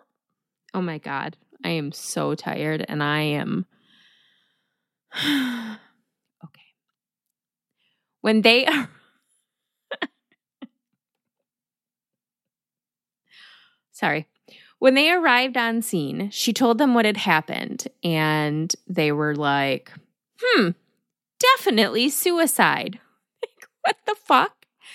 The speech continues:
Even though both Hattie and a young woman that was boarding with the Toeses heard the struggle, and they both heard Tom yell, "What are you doing here?"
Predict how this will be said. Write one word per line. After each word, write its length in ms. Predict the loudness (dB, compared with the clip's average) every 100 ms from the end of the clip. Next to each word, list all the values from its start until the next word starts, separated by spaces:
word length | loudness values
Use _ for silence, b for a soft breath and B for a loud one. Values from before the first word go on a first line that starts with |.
| B B -2
Even 320 | 0 2 4
though 160 | 4 4
both 320 | 2 0 0
Hattie 680 | -6 -2 0 0 0 0 0
and 220 | 0 2
a 80 | 2
young 300 | 2 2 2
woman 240 | 4 4
that 120 | 2
was 140 | 0 -4
boarding 640 | 2 2 4 2 2 0
with 360 | -2 -2 _ -18
the 180 | -6 -4
Toeses 840 | 0 2 4 2 2 4 2 0 -4 B B B
heard 320 | 4 4 4 0
the 80 |
struggle, 760 | 0 2 2 2 2 0 0 -4 b b b
and 200 | 2 4
they 100 | 6
both 400 | 6 6 4 2
heard 320 | -2 0 0 -2
Tom 380 | 2 2 2
yell, 460 | 2 4 4 2 -2
"What 180 | 0 2
are 100 | 2
you 240 | 2 2
doing 440 | 4 4 4 2 2
here?" 560 | 2 4 2 0 -2